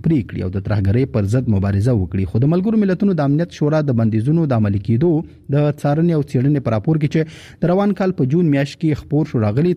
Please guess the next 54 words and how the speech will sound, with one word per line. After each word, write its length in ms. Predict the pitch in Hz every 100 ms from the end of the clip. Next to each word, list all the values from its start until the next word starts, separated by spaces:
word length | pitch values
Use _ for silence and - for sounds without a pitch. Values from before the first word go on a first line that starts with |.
| 147
طالبانو 500 | 107 104 131 156 147 113
ترهګرۍ 360 | 107 110 120 -
سره 140 | 139 127
د 60 | 104
مبارزې 420 | 98 95 120 120
په 120 | 107
برخه 180 | 139 147
کې 320 | - 151 143
په 160 | 117 107
دوحې 320 | 101 143 143
تړون 240 | 120 156
کې 140 | 156 143 -
کړې 160 | 131 95
ژمنې 260 | 107 123 107 101
نه 60 | 98
دي 100 | 92
عملي 260 | 92 90 90 101
کړي. 160 | 104 104 - - 170
د 60 | 165
راپور 260 | 170 208 143
پر 100 | 104
بنسټ 280 | 104 98 98 - 113 -
ترهګرې 380 | 107 110 139 143
ډلې 160 | 147 160
له 60 | 127
دې 80 | 113 110
فرصت 320 | 98 - 131 - -
ښه 140 | 156 143
ګټه 180 | 196 123
اخلي 180 | - 107 98
او 40 | 101
له 20 |
همدې 260 | 92 92 120
امله 160 | 151 170
په 80 | 170
افغانستان 420 | - 113 104 131 135
او 40 | 113
سیمه 220 | 123 127
کې 180 | - 143
د 80 | 117
ترهګرۍ 380 | 95 92 104 110 95
ګواښ 360 | 110 101 78 98
مخ 100 | 90 -
پر 120 | 101 92
زیاتېدو 420 | 92 87 90 90 98
دی. 60 | 113 - - - 165
د 40 | 160
امنیت 280 | 202 214 -
شورا 180 | 185 170
په 80 | 147
راپور 260 | 131 160 156
کې 140 | 131
راغلي 260 | 113 147 175
وو، 160 | 170